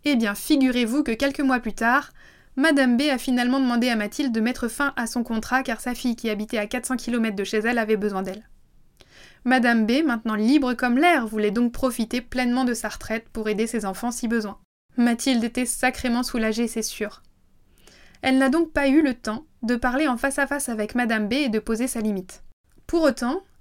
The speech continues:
elle avait commencé à mettre en place un plan d'action pour dire au revoir à Madame B. Elle s'était projetée, avait sollicité son conjoint et ses amis pour leur demander leur avis et conforter sa prise de décision.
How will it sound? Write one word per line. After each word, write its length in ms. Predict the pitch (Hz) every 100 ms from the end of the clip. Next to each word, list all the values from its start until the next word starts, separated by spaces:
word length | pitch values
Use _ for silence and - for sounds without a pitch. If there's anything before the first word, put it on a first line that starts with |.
| _
elle 160 | 240
avait 200 | 233 240
commencé 380 | 240 285 302 302
à 80 | 320
mettre 260 | 240 233 233
en 60 |
place 240 | 220 294 247
un 80 |
plan 160 | 233 247
d'action 400 | 262 269 - 220
pour 140 | 220
dire 160 | 202 208
au 100 | 214
revoir 240 | 220 269
à 60 | 247
Madame 320 | 214 226 226
B. 60 | 214 - _ _ _ _ _ _
Elle 160 | 254 220
s'était 300 | 226 220 208
projetée, 580 | - 285 311 - 233 220 - _ _
avait 220 | 226 233
sollicité 560 | 220 240 220 - 220 277
son 180 | 247 226
conjoint 440 | 311 277 254 262
et 60 | 226
ses 220 | 214 226
amis 320 | 269 254 277 _
pour 160 | - 220
leur 180 | 208 202
demander 340 | 214 214 226
leur 180 | 208 190
avis 280 | 190 226 370 - _ _ -
et 100 | 220
conforter 480 | 247 240 220 285
sa 160 | 311 254
prise 220 | - 240
de 80 | 240
décision. 420 | 254 247 254 233